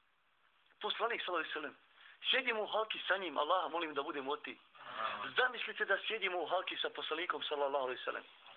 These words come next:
Onaj ko bude sjedio u njegovim halkama ovdje, Allaha mi uzvišenog, mi, idnillahi ta'ala, Allahom voljom, sjedit će u halki tamo.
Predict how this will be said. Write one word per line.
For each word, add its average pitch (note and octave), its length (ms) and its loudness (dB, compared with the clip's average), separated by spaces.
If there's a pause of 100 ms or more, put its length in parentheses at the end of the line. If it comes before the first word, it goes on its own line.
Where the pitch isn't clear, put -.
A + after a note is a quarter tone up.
(1500)
Onaj B3 320 8
ko A#3+ 180 0
bude A3+ 320 6
sjedio A3 260 4
u G3+ 40 0
njegovim G3+ 380 4
halkama F3 420 6
ovdje, F3 380 2 (260)
Allaha F#3 380 8
mi F3+ 120 2
uzvišenog, E3+ 640 2 (220)
mi, D3 100 -2
idnillahi F3 400 4
ta'ala, F3 360 8
Allahom E3+ 360 4
voljom, D#3+ 300 2 (100)
sjedit D#3+ 200 -2
će D3 80 6
u C3 40 -2
halki C#3+ 300 0
tamo. C3+ 160 0